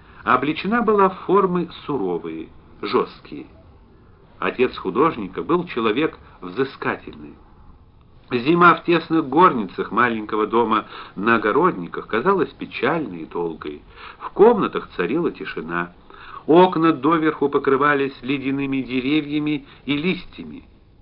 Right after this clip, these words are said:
От жарко натопленной печи было угарно. Против угара употребляли средства, выносили в комнаты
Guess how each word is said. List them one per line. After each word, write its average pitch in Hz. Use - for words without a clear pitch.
От 123
жарко 156
натопленной 151
печи 180
было 135
угарно. 92
Против -
угара 120
употребляли 104
средства, 92
выносили 127
в -
комнаты 113